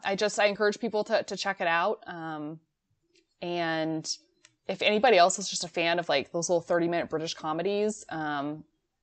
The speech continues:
let me know some I should watch, but The Vicar of Dibley is just, like, utterly charming. One of the actresses in it, um, is in Notting Hill.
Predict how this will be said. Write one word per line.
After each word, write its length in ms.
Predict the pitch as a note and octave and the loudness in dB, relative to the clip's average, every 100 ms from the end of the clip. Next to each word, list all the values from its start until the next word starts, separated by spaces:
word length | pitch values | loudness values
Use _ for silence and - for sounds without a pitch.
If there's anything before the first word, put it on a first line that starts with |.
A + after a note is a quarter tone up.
| _ _ | _ _
let 120 | F#3+ F#3+ | 0 2
me 80 | |
know 160 | F#3+ F#3 | 4 4
some 220 | G3 G3 | 4 2
I 60 | F#3+ | 2
should 160 | F#3+ | 0
watch, 340 | D#3+ D3+ F#3+ - | 2 2 2 0
but 80 | F3 | 0
The 80 | |
Vicar 220 | E3 E3+ F3+ | 2 2 2
of 80 | |
Dibley 340 | E3 D#3+ D#3+ C3 | 2 2 2 2
is 200 | D3+ - | 0 -2
just, 220 | D3+ - | -6 -4
like, 180 | D#3 - | -4 2
utterly 300 | D#3+ D3 D3+ | 2 4 0
charming. 420 | C#3+ D3 C3+ C3+ - - | -2 -4 -4 -4 -8 4
One 180 | G3+ B3+ | 8 10
of 60 | |
the 80 | A#3+ | 10
actresses 520 | G3 G3 G#3 - G3+ | 10 6 -6 -2 0
in 140 | F3+ F#3 | 2 4
it, 180 | F3+ - | 2 2
um, 420 | D#3+ D3 C3+ D3+ _ - - _ - | 0 0 -2 -6 _ -14 -14 _ -8
is 140 | F3+ | -2
in 100 | F3+ | 0
Notting 280 | E3+ E3 E3+ | 2 2 0
Hill. 380 | E3 E3+ F#3 | -2 -6 -6